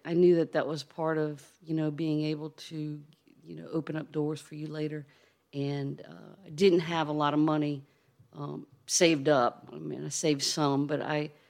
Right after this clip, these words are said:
but I also s-, <laughs> like to spend what I, what I made, and I, I spent it on nice things that I wanted, you know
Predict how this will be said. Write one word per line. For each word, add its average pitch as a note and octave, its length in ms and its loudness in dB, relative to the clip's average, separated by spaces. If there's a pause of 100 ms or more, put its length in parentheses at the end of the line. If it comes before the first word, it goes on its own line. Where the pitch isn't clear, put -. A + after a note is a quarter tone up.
(160)
but E3 100 2
I D#3+ 60 10
also D#3 360 6
s-, - 140 -4 (260)
<laughs> - 300 -16
like F3 180 6
to E3 100 -4
spend D3+ 560 2
what C#3+ 120 -4
I, C#3+ 220 -12 (240)
what D3+ 160 4
I C3+ 100 6
made, C#3+ 460 6
and D#3+ 100 -4
I, C#3+ 140 -6 (400)
I - 80 -10
spent D3 320 2
it D3 120 8
on C#3+ 400 2 (400)
nice - 360 -8
things G#3 460 6
that D3+ 120 6
I D3 160 4
wanted, D#3 580 0 (720)
you D#3+ 80 -4
know C#3+ 160 -6